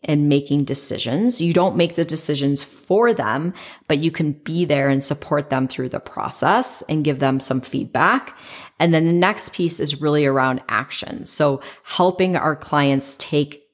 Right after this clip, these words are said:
come up with an action plan and take the actions that are going to help them move towards whatever goal it is that you are supporting them with. Okay. So awareness,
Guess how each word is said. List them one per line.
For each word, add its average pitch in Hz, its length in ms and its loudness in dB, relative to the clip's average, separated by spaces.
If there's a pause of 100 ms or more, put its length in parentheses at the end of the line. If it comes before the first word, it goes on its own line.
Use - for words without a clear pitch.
(100)
come 185 240 2
up - 260 0
with 147 140 -2
an 131 120 -2
action 170 520 -6
plan 190 380 0
and 156 180 -2
take 151 240 -4
the - 160 -2
actions 156 640 -2
that 151 100 2
are 147 120 2
going 143 240 0
to 139 80 -6
help 135 260 -6
them 135 140 2
move 135 260 2
towards 131 420 -2 (360)
whatever 139 400 4
goal 135 360 2
it 143 100 2
is 175 340 4
that 127 200 2
you 135 220 2
are 123 420 -2
supporting - 600 -4
them 58 200 -10
with. - 360 -16 (140)
Okay. 139 540 -2 (960)
So 143 460 2 (340)
awareness, 156 840 2